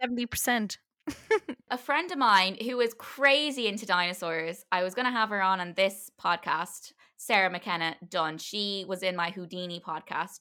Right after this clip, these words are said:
Speaker 2: episode.
Speaker 1: Mm-hmm.
Speaker 2: She's mad into dinosaurs, and her mom worked as an animator on that movie, on The Land Before Time.
Speaker 1: What?
Speaker 2: 'Cause it's an Irish animation studio. Yeah.
Speaker 1: No way. That's amazing.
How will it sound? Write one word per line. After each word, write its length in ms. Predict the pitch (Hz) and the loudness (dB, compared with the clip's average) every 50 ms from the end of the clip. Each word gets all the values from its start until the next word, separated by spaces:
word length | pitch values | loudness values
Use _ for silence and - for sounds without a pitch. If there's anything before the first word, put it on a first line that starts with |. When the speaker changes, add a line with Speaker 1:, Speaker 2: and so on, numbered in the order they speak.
| _ - | _ -10
Speaker 2:
episode. 400 | 170 - - 175 - 165 156 156 | -10 -10 -10 -10 -10 -8 -6 -4
Speaker 1:
Mm-hmm. 420 | - 226 190 214 208 190 175 170 180 | -4 -6 -6 -6 -8 -8 -10 -14 -16
Speaker 2:
She's 260 | - - - 262 247 220 | -14 -10 -6 -6 -2 2
mad 240 | 214 202 202 202 | 6 6 6 6
into 140 | 202 202 208 | 6 2 0
dinosaurs, 600 | 196 180 170 170 175 - 170 160 156 156 156 - - _ - | 0 0 0 0 -2 -4 -4 -4 -4 -4 -6 -10 -10 _ -6
and 140 | 170 165 185 | -4 -4 -4
her 120 | 233 277 | -4 -2
mom 240 | 285 277 269 277 254 | 2 4 4 4 4
worked 220 | 254 269 269 - | 2 -2 -4 -4
as 100 | 269 247 | -6 -6
an 120 | 254 233 - - | -6 -4 -2 0
animator 640 | 208 220 247 262 247 226 208 196 180 170 170 180 - - - _ _ _ _ - | 2 2 2 0 0 -2 0 0 0 0 0 -2 -6 -10 -20 _ _ _ _ -2
on 160 | 202 208 214 | 0 0 2
that 180 | 220 214 214 - | 2 0 0 0
movie, 360 | 233 240 254 240 233 180 151 | -2 -4 -4 -2 -4 -4 -4
on 100 | - 180 | -4 -4
The 60 | 190 | -4
Land 200 | 190 190 196 202 | -4 -4 -4 -4
Before 200 | 202 202 214 208 | -6 -10 -12 -10
Time. 260 | 208 214 208 214 185 | -8 -8 -8 -8 -6
Speaker 1:
What? 460 | 180 196 208 208 214 226 226 233 233 233 | -4 -4 -2 -2 -2 0 0 0 0 -2
Speaker 2:
'Cause 240 | 233 233 233 233 | -2 -4 -4 -4
it's 100 | 233 233 | -6 -4
an 60 | 202 202 | -4 -2
Irish 360 | 196 208 214 220 214 220 - | 0 0 0 0 -2 -4 -6
animation 480 | 214 208 208 202 202 208 208 - 226 | -6 -6 -4 -4 -6 -6 -8 -10 -12
studio. 380 | 220 - - 202 185 170 165 156 - | -12 -10 -10 -8 -6 -6 -6 -4 -2
Yeah. 280 | 190 233 240 247 240 214 214 | 0 2 2 2 2 0 -2
Speaker 1:
No 360 | 214 214 214 233 247 254 269 262 247 226 208 | -4 -4 -2 -2 -2 -2 -2 -4 -6 -6 -6
way. 800 | 220 247 254 277 285 285 285 285 277 269 247 226 202 175 160 - - _ 233 - | -6 -6 -6 -6 -8 -10 -10 -10 -8 -8 -8 -8 -8 -8 -10 -12 -16 _ -14 -12
That's 300 | 254 269 254 - - - - | -10 -10 -8 -8 -10 -8 -8
amazing. 1000 | - 247 240 233 240 254 262 277 285 285 269 - - 196 160 - - 233 190 | -8 -6 -6 -6 -6 -6 -6 -6 -6 -8 -10 -10 -10 -12 -12 -12 -14 -18 -20